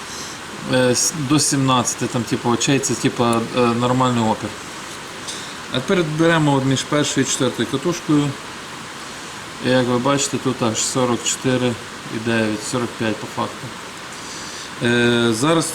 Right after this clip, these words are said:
катушка почала вставати, коли вона була гаряча, опір був взагалі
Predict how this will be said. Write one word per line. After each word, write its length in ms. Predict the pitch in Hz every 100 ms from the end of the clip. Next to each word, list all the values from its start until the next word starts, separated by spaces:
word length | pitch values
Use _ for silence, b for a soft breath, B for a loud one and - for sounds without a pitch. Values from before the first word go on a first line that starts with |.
| -
катушка 320 | 143 160 147
почала 260 | - 151
вставати, 480 | 139 - 151 175 165 131
коли 280 | 139 139 135
вона 240 | 131 131
була 340 | 127 131 131 123
гаряча, 500 | 131 156 156 - 135 143
опір 260 | 139 143
був 320 | 123 120 123
взагалі 640 | 117 120 113 117 120 143